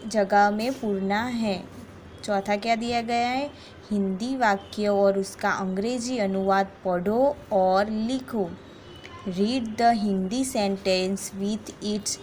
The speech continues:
English translation and write it। मैं सतीश हूँ। I am a सतीश।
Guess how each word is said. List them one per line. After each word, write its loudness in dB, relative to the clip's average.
English 0
translation 0
and 0
write 0
it। -6
मैं 2
सतीश -4
हूँ। 2
I 4
am 2
a 0
सतीश। 0